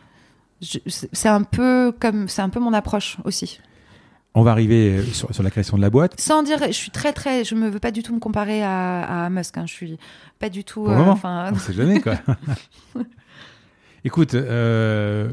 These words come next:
Speaker 2: lui, il fait, lui, il fait le, il fait le, le, le mode de transport, toi, tu fais l'hôtel.
Speaker 1: Oh.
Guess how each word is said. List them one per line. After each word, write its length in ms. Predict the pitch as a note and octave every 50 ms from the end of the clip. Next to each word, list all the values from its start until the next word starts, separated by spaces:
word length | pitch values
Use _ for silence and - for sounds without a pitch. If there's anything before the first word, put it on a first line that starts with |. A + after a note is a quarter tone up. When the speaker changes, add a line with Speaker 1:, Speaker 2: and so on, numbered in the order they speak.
| C3
Speaker 2:
lui, 240 | C3 B2+ C3+ E3 F3
il 40 | F3
fait, 160 | - - C#3+
lui, 320 | C#3 D3+ C#3+ C3+ C#3+ F3+ F#3
il 60 | -
fait 160 | - - D#3
le, 240 | C3+ B2+ A#2+ A#2+ C3+
il 140 | C#3 C3 G#2
fait 180 | - - C3+ B2
le, 280 | A#2 A2+ G#2+ G#2 G2+ - - - - - - - - _ -
le, 120 | A2+ A2+ - -
le 80 | B2 A#2+
mode 140 | C3 C#3+ C3+
de 80 | A#2+
transport, 420 | - - B2+ G#2 - - F#3 F3+ -
toi, 120 | - -
tu 100 | - -
fais 100 | - -
l'hôtel. 360 | C3 C#3 - C3 G#2+ G2 F#2 - -
Speaker 1:
Oh. 60 | -